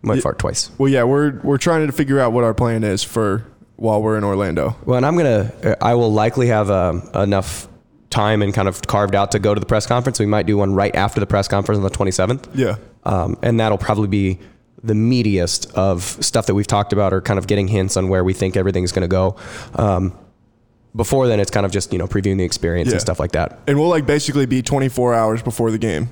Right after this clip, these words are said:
Speaker 2: at
Speaker 1: Right.
Speaker 2: that point. So
Speaker 1: Yep.
Speaker 2: that will be, like, a final.
Speaker 1: And we'll know
Speaker 2: That'll
Speaker 1: it
Speaker 2: basically be like what we do on the radio show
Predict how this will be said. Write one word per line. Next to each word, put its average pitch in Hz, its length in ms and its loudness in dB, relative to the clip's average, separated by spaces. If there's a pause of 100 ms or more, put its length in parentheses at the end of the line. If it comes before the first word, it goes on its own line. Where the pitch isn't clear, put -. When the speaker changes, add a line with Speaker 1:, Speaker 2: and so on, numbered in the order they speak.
(160)
Speaker 2:
at 127 40 -4
Speaker 1:
Right. - 80 -2
Speaker 2:
that 113 160 0
point. 104 280 -2
So - 120 0
Speaker 1:
Yep. 107 60 2
Speaker 2:
that 135 180 2
will 135 80 2
be, 135 180 2
like, 120 180 0
a 113 120 0
final. 117 800 -2 (360)
Speaker 1:
And 135 160 2
we'll 139 120 2
know 139 100 4
Speaker 2:
That'll - 200 2
Speaker 1:
it - 20 0
Speaker 2:
basically 185 420 0
be 165 160 2
like 147 180 2
what 139 140 2
we 135 100 2
do 131 220 0
on 123 160 0
the 117 80 0
radio 113 300 0
show 98 360 -2